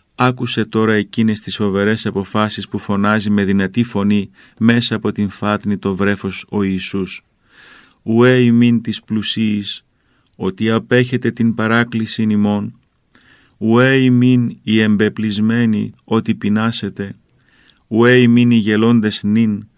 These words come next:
ότι πενθήσετε και κλάψετε. Ουέ όταν καλώσει μας ύπος οι πάντες οι άνθρωποι». Λουκά έξι κόμμα είκοσι τέσσερα έως είκοσι έξι.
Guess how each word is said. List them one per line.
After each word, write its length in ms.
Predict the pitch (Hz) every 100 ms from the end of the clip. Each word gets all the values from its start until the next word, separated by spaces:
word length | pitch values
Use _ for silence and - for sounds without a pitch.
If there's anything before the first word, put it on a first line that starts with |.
| _ _
ότι 240 | 101 98
πενθήσετε 800 | 104 110 113 - 127 123 123 117
και 160 | 113 110
κλάψετε. 800 | - 117 120 - 104 98 101 104 - _ _ _ _ -
Ουέ 500 | 113 120 127 123 117
όταν 360 | - 107 110 110
καλώσει 460 | 110 113 120 120 117
μας 260 | 117 110
ύπος 300 | 123 120 110
οι 80 | 113
πάντες 560 | - 120 120 113 110 -
οι 80 |
άνθρωποι». 720 | 104 110 107 104 98 - 104 - _ _ _ _ -
Λουκά 560 | 110 104 117 117 117 123 _ _
έξι 360 | 113 113 - 113
κόμμα 540 | - 107 110 110 104
είκοσι 420 | - 104 107 98 -
τέσσερα 520 | 107 104 104 104 -
έως 300 | 107 101 98
είκοσι 340 | 92 101 - 101
έξι. 440 | 98 95 - -